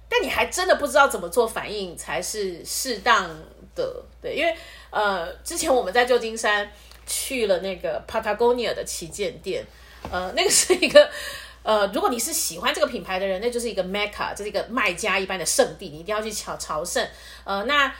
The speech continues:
呃，我的朋友 Chris 说，Patagonia 实际上就是旧金山人的制服，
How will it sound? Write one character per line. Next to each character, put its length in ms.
呃， 480
我 100
的 60
朋 160
友 120
Chris 400
说， 460
Patagonia 520
实 120
际 100
上 140
就 80
是 80
旧 140
金 260
山 220
人 100
的 80
制 320
服， 320